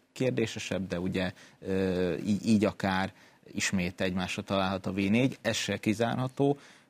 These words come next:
Ugye nyilván, ö, nem is feltétlenül csak, ö, Varsó döntésén múlik. Ugye egyrészt a koalíciós tárgyalásoknak az eredményén is, tehát hogy külpolitikával kapcsolatban milyen közös nevezőre tudnak jutni ezek a pártok.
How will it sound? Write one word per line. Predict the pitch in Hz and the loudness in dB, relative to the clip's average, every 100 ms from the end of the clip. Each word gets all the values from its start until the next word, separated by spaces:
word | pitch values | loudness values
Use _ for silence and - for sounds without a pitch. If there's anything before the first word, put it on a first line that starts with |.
| _ - | _ -8
Ugye | 117 120 120 117 107 - 107 | 0 2 4 4 2 -2 0
nyilván, | 127 127 107 98 101 101 101 | 4 6 4 4 2 4 4
ö, | 101 101 98 98 95 95 87 - - 78 78 71 - - | 4 4 2 0 -2 -4 -6 -8 -10 -16 -18 -20 -20 -10
nem | 107 117 113 | 0 4 4
is | 104 - | 4 2
feltétlenül | 101 95 98 95 92 95 95 92 104 _ _ _ _ _ _ - _ - | 0 0 -4 -4 -2 -2 0 -2 -6 _ _ _ _ _ _ -20 _ -2
csak, | - 92 - | 0 0 -2
ö, | 76 78 98 | -4 -4 0
Varsó | 101 92 - - 92 | 4 4 2 -2 -2
döntésén | 92 92 92 101 - 101 | 0 -2 -2 -4 0 2
múlik. | 139 120 | 2 4
Ugye | 110 | 4
egyrészt | 104 101 - | 4 4 0
a | |
koalíciós | - 104 113 - 120 - | -2 2 2 2 0 2
tárgyalásoknak | 113 110 107 107 - - 104 | 0 2 0 -2 -4 -4 -2
az | 101 | 2
eredményén | 101 98 101 98 101 98 | 2 2 2 2 2 2
is, | 98 - | 0 -2
tehát | - | -8
hogy | - - - - | -8 -10 -12 -14
külpolitikával | - 104 98 92 - 92 95 | 2 2 2 -2 -4 -2 -2
kapcsolatban | 95 92 - 92 95 | -2 -4 -4 -2 2
milyen | 110 113 | 4 2
közös | - 113 - | 2 -2 0
nevezőre | 113 107 110 110 104 | -2 -2 0 -2 -2
tudnak | 110 107 107 | -2 -2 0
jutni | 107 113 | 0 0
ezek | 101 101 | 0 0
a | 104 | -4
pártok. | - 101 101 | 0 -2 0